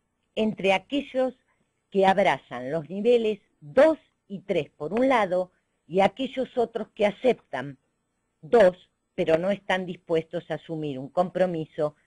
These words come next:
con las entidades de nivel tres por el otro.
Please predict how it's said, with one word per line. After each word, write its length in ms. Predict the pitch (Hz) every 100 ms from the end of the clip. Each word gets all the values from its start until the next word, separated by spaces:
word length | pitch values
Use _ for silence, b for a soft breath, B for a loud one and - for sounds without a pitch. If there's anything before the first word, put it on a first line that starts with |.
| _
con 160 | - 147
las 180 | 135 -
entidades 560 | 131 135 143 143 143
de 140 | 135 135
nivel 440 | 139 143 143 143 -
tres 280 | - 156 143 - _ _ _
por 180 | 147 131
el 120 | 120
otro. 340 | 87 - 80